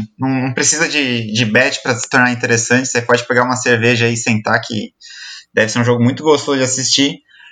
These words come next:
Eu vejo o Bayern um time muito mais coletivo que o P S G. Acho que até um, a gente pode dizer que tá um, um, um pa-, um degrau acima. É, acho que, aliás, é o, talvez seja o melhor time da Europa hoje, né? Um time que não,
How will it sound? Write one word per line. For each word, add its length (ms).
Eu 160
vejo 280
o 120
Bayern 360
um 40
time 200
muito 720
mais 280
coletivo 580
que 80
o 40
P 80
S 220
G. 460
Acho 160
que 80
até 160
um, 160
a 60
gente 180
pode 160
dizer 120
que 60
tá 80
um, 60
um, 460
um 80
pa-, 240
um 80
degrau 320
acima. 500
É, 340
acho 220
que, 80
aliás, 340
é 60
o, 160
talvez 260
seja 160
o 60
melhor 260
time 180
da 100
Europa 360
hoje, 420
né? 120
Um 80
time 280
que 120
não, 120